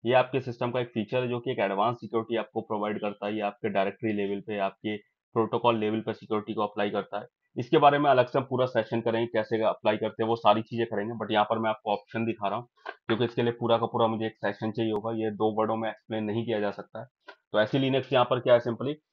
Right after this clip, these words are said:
कि आपके यहाँ पर manage कर सकते हो, आप एसई Linux देख सकते हो, उसकी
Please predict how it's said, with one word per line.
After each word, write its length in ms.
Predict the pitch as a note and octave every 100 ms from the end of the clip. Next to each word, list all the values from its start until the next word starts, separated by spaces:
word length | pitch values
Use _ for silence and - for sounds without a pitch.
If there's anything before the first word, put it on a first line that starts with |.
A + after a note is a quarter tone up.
| - _ -
कि 260 | A#2+ C3+ -
आपके 300 | A#2+ - -
यहाँ 220 | C3 A#2 A#2
पर 100 | C3+
manage 320 | A2+ A2 B2 -
कर 120 | B2+
सकते 260 | D3+ -
हो, 60 | A#2+
आप 260 | A2+ - A2
एसई 180 | G#2+ A2+
Linux 300 | A2 A2+ A2
देख 220 | A2 A#2+
सकते 220 | B2+ - A#2
हो, 20 |
उसकी 180 | -